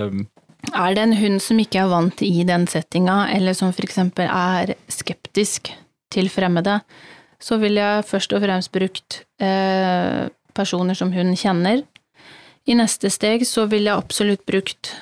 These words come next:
mennesker som kan lese hund,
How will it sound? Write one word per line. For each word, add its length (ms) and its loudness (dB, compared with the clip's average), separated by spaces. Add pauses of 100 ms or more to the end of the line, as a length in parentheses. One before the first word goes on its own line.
(160)
mennesker 840 2
som 680 0 (480)
kan 180 2
lese 440 0
hund, 280 4